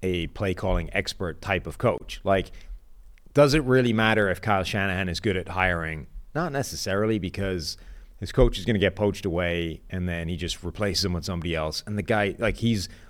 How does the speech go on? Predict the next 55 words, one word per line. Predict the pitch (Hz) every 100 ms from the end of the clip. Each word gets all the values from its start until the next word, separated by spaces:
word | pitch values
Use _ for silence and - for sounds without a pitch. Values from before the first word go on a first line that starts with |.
| -
Kyle | - 143
Shanahan | 139 143 127 117
is, | 107 - 113
I |
think, | 104 92 147 117
literally | 123 117 107 98
the | 104
only, | 104 101 - - - -
uh, | 92 92 85 78 -
head | 101 -
coach | 110 92
in | 98
the | 95
N |
F | 87 -
L | 90 85
who | 107
is | 92
also, | 104 110 - 113 95 85 - - - - - - - -
by | 110 104
name, | 107 117 95 85 78 -
designated | 131 117 101 92 87 82
as | 85 82
the | 98
offense | 87 98 87
coordinator | - 92 92 85 78
as | 73 82
well. | 85 - -
I | -
think | 110
he's | 123 95
the | 110
only | 107 110 104
guy | 101 98
in |
the | 92
league | 92 92 85
for | 92
whom | 95 90
that's | 85 -
the | -
case. | 107 85 -
Like, | 76 90 -
even | 117 113 110 104
the | 98
other | 98 101
guys | 101 95 87
that | 98 87 82 - - -
clearly | - 120 110 107 90
run | 95 98 107
their | 104
side | 98 110 107
of |
the | 90
ball, | 104 98 120 120